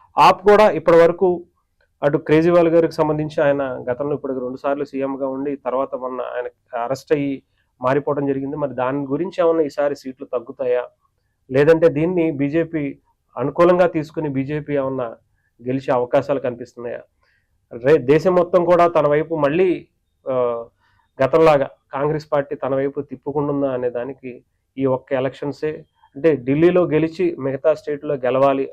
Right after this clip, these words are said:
అనే, అంటే ఇంట గెలిచి రచ్చ గెలవటం అనేది కాంగ్రెస్ పార్టీ ఎప్పుడు అల-, అవలంబిస్తూ ఉంటుంది. మరి ఈసారి ఆ ఇంట ఢిల్లీకి ఎప్పుడు కలిసి వచ్చింది కాంగ్రెస్ పార్టీకి,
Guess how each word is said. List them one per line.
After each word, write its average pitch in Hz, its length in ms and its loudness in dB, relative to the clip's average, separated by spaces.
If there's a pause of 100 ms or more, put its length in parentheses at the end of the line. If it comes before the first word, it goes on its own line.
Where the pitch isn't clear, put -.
అనే, 127 200 -6 (680)
అంటే 135 160 -2 (100)
ఇంట 139 140 0 (100)
గెలిచి 170 280 2
రచ్చ 147 260 0
గెలవటం 151 380 4
అనేది 131 260 -2 (640)
కాంగ్రెస్ 143 420 -2
పార్టీ 139 240 0
ఎప్పుడు 135 240 -2
అల-, 127 280 2
అవలంబిస్తూ 127 500 0 (100)
ఉంటుంది. 113 260 -20
మరి 107 180 -12
ఈసారి 123 300 -8 (460)
ఆ - 20 -4 (160)
ఇంట 143 220 0 (440)
ఢిల్లీకి 156 420 -2
ఎప్పుడు 147 280 -4
కలిసి 135 240 -4
వచ్చింది 143 340 -10 (200)
కాంగ్రెస్ 135 340 -10
పార్టీకి, 127 400 -12